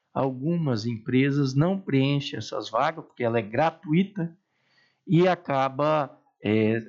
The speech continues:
prejudicando o idoso e ele fica depois de reclamar e acaba nunca reclamando. Apenas um por cento da população reclama seus direitos da pessoa idosa.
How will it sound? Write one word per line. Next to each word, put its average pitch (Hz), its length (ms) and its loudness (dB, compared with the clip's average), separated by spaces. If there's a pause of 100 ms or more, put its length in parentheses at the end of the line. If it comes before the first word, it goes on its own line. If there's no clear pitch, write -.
(140)
prejudicando 151 800 0
o 127 40 -2
idoso 135 600 2
e 143 160 6
ele 160 180 0
fica 156 460 -2
depois 120 520 -2
de 107 120 -14
reclamar 120 760 -2
e 147 80 -4
acaba 135 460 -4
nunca 131 420 -8
reclamando. 107 760 -8 (1300)
Apenas 170 760 0
um 190 180 4
por 147 240 0
cento 143 400 -2
da 127 100 -4
população 120 680 -4
reclama 131 680 0
seus 101 300 -10
direitos 95 500 -6 (540)
da 101 100 -2
pessoa 104 420 -4
idosa. 92 500 -6